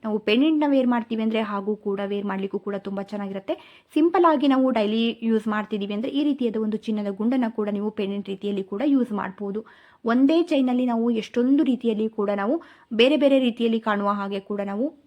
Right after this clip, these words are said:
ನಮ್ಗೆ ಯಾವ ರೀತಿ ಬೇಕು, ಯಾವ ಫಂಕ್ಷನ್‌ಗಳಿಗೆ ತಕ್ಕ ಹಾಗೆ ಬೇಕು ಅನ್ನೋ ಥರದಲ್ಲಿ ನಾವು ವೇರ್ ಮಾಡ್ಬೋದು. ಇದು ನಮ್ಗೆ ಮೈಸೂರಿನಲ್ಲಿ ಇರುವಂಥ ರತನ್ ಜ್ಯುವೆಲರಿ ಶಾಪಲ್ಲಿ ಸಿಗ್ತಾ ಇರುವಂಥದ್ದು. ಹಾಗೆ ಶಾಪಿನ ನಂಬರ್ನ ಇಲ್ಲಿ ಸ್ಕ್ರೀನ್ ಮೇಲೆ ಕೊಟ್ಟಿದ್ದೀನಿ, ನೋಡ್ಬೋದು.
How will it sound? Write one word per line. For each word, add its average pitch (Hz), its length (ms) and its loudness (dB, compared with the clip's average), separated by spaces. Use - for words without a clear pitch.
ನಮ್ಗೆ 247 640 0
ಯಾವ 214 240 4
ರೀತಿ 226 280 -2
ಬೇಕು, 214 280 -4
ಯಾವ 208 260 0
ಫಂಕ್ಷನ್‌ಗಳಿಗೆ 226 640 -4
ತಕ್ಕ 196 300 -10
ಹಾಗೆ 202 240 -8
ಬೇಕು 196 320 -6
ಅನ್ನೋ 202 200 -6
ಥರದಲ್ಲಿ 196 380 -8
ನಾವು 233 200 -2
ವೇರ್ 285 240 2
ಮಾಡ್ಬೋದು. 196 540 -2
ಇದು 254 160 0
ನಮ್ಗೆ 233 280 0
ಮೈಸೂರಿನಲ್ಲಿ 208 640 -4
ಇರುವಂಥ 196 300 -4
ರತನ್ 202 280 -4
ಜ್ಯುವೆಲರಿ 202 300 -4
ಶಾಪಲ್ಲಿ 214 420 -4
ಸಿಗ್ತಾ 214 340 -8
ಇರುವಂಥದ್ದು. 208 420 -4
ಹಾಗೆ 277 360 0
ಶಾಪಿನ 240 380 0
ನಂಬರ್ನ 202 320 -2
ಇಲ್ಲಿ 196 260 -4
ಸ್ಕ್ರೀನ್ 226 340 -2
ಮೇಲೆ 196 180 -4
ಕೊಟ್ಟಿದ್ದೀನಿ, 190 440 -6
ನೋಡ್ಬೋದು. 185 480 -2